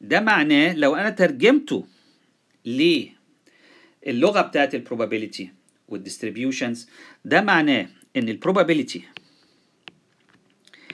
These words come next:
ان المسج المبعوثة هي ام ستار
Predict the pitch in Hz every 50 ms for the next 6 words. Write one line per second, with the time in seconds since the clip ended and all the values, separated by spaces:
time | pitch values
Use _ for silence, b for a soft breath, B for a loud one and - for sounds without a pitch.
0 | B B B B B B B B B _ - 196 220 190 165 117 98 - - -
1 | - _ 156 160 180 226 - 127 156 233 277 269 - 214 190 - - - - -
2 | - - 170 156 160 156 151 139 131 131 196 208 190 - 135 117 120 143 139 143
3 | 139 - 202 226 254 233 208 - - - - 190 185 190 170 113 98